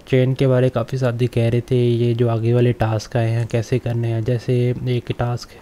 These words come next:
ये जो आपको मैं चेक करवाता हूँ, सौ डॉलर की ट्रेड लगानी है इस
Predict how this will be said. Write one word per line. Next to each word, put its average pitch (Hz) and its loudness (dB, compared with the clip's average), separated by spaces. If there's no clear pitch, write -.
ये 123 0
जो 120 -4
आपको 127 -8
मैं 123 -2
चेक 120 -8
करवाता 120 -6
हूँ, 131 -6
सौ 143 6
डॉलर 139 6
की 135 2
ट्रेड 127 2
लगानी 131 4
है 131 2
इस - 0